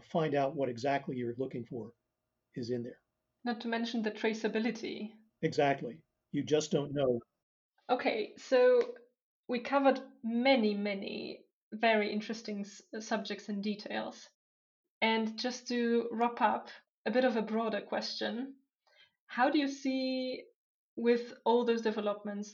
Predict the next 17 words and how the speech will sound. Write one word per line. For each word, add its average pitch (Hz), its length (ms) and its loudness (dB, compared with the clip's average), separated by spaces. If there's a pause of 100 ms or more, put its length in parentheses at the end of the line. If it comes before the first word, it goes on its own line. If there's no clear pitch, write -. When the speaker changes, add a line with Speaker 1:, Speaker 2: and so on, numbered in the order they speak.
Speaker 2:
thermal 214 300 0
remote 202 320 -4
sensing 202 440 -4
evolving 208 460 -4
in 196 80 -8
the 196 80 -8
future? - 480 -8 (1000)
Speaker 1:
I 170 140 2
would 190 180 6
like 156 220 4
to 165 80 -4
see 143 580 0 (840)
hyperspectral 151 680 2
thermal, 117 360 -4 (1080)
uh, 131 220 2
be 120 160 -6
brought 131 340 2